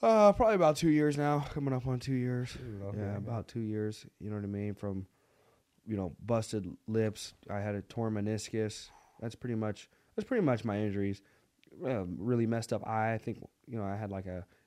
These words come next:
Speaker 1: gouged eye for, like, a couple days, week, you know what I
Speaker 2: You,
Speaker 1: mean?
Speaker 2: you'd like rolling around with my cousin. My cousin, he's legit.
Speaker 1: Yeah?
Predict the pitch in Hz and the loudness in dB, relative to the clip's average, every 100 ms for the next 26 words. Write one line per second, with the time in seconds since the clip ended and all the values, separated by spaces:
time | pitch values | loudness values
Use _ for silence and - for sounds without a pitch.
0 | - 101 95 95 92 95 95 95 92 95 | -6 -4 -2 -4 -4 -4 -4 -6 -8 -6
1 | 92 92 _ _ _ _ _ _ - _ | -6 -8 _ _ _ _ _ _ -20 _
2 | - _ _ - 87 90 90 90 92 92 | -20 _ _ -12 -8 -6 -4 -4 -6 -6
3 | 90 - - 95 90 87 87 117 113 101 | -6 -8 -12 -8 -6 -4 -4 -4 -4 -6
4 | 101 98 92 90 - 104 92 98 - 98 | -8 -8 -10 -10 -8 -10 -10 -16 -16 -8
5 | 107 104 98 - 101 90 85 95 90 _ | -8 -6 -8 -10 -12 -10 -8 -10 -12 _
6 | - 120 127 139 | -4 2 2 2